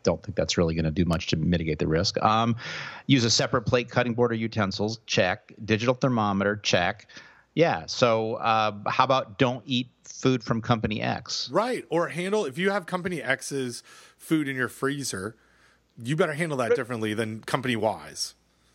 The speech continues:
Speaker 1: Right, or return it for a refund.
Speaker 2: Yeah, just get rid of it. Yeah, exactly. And it, uh,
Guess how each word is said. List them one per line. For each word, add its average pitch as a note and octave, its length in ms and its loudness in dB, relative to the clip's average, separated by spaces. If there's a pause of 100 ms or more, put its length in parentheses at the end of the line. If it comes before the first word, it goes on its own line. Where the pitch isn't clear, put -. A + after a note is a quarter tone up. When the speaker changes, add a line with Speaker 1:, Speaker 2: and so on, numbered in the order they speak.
(100)
Speaker 1:
Right, G3+ 280 4
or C#3+ 160 4
return E3+ 360 2
it F#3+ 100 0
for F#3 160 4
a F3 60 2
refund. D#3+ 500 0
Speaker 2:
Yeah, D#3+ 160 -2
just D#3+ 180 -8
get G3 160 0
rid D#3 140 0
of G3 80 -2
it. - 80 -8
Yeah, G3 320 0
exactly. D#3+ 560 0 (500)
And E3 400 -2 (800)
it, E3 220 0 (280)
uh, A#2 360 -4